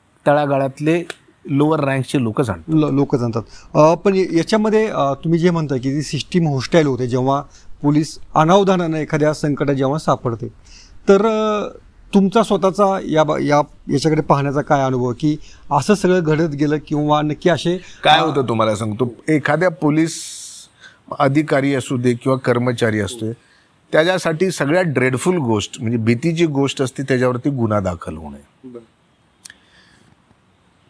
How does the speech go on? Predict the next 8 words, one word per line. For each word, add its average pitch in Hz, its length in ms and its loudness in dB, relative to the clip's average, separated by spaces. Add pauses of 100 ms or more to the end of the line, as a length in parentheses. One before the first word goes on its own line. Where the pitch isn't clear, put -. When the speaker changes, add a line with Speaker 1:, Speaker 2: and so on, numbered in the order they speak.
Speaker 1:
Prosecution 185 640 0
face 165 300 -2
करणं 156 240 0
हे 160 100 -2
पोलीस 160 460 -2 (720)
मनसाठी 135 500 -4 (100)
फारच, 135 560 -2
अ, 113 120 -6